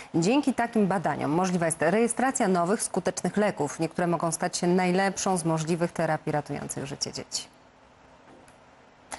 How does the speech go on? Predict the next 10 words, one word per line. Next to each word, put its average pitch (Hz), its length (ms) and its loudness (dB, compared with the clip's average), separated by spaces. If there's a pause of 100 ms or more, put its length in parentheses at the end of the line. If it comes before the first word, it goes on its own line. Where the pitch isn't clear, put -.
(380)
Kupił 302 360 4
karetki 196 480 0
pogotowia, 156 580 2 (120)
udawał 170 440 4
ratownika 240 500 4
medycznego 151 640 2 (100)
i 330 160 4 (560)
woził 262 380 4
białoruskie 165 540 2
papierosy. - 640 0